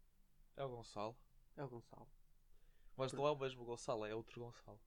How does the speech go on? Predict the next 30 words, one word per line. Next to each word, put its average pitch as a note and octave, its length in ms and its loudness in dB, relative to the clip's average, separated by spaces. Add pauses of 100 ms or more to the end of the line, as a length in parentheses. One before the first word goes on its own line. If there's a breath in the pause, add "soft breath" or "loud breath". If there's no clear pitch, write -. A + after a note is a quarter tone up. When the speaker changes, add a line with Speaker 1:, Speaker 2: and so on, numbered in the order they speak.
Speaker 1:
Mas A#2+ 160 -4
também B2 260 0
é A#2 60 4
Speaker 2:
Eu, D#3 40 8
eu D3+ 100 8
Speaker 1:
Gonçalo. D3+ 200 4
Speaker 2:
estava A2 220 4
à C#3+ 40 4
espera C#3+ 320 2
que C#3+ 120 -4
desse C#3+ 300 0
o D3+ 40 2
nome D3+ 280 2
do D3+ 160 2
podcast D3 500 2
dele, C#3 240 0
não A#2 140 -2
é? A#2 140 -2
Que - 100 -20
vai A#2 140 2
sair, C3 460 0
assim, C3 360 -2
já F#3 160 4
para, D3+ 340 4
já G3 180 4
para D#3 140 4
lhe D3 80 4
dar C#3 160 6
aquela C3+ 300 4
publicidade. C3 760 0